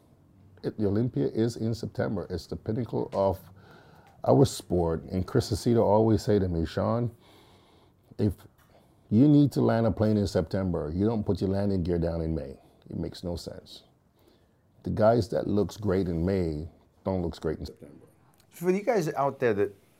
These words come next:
Speaker 2: are gonna see this and not understand, um, there's a point where you're trying to get your body better, and each year you gotta get better and better, because now you're the champ, you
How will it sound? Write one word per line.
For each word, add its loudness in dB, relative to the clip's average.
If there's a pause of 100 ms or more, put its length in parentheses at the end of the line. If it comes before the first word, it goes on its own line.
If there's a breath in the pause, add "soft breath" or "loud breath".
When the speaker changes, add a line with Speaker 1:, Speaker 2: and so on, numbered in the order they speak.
(120)
Speaker 2:
are -4
gonna 0
see 0
this 0
and -8
not 0
understand, -6 (680 loud breath)
um, -10 (720)
there's 0
a 0
point -6 (400)
where -4
you're -2
trying -4
to -4
get -4
your -2
body -2
better, -6 (160)
and -6
each -6
year -4
you -4
gotta -4
get -8
better -4
and -8
better, -6
because -10
now 0
you're -6
the -12
champ, -4
you -6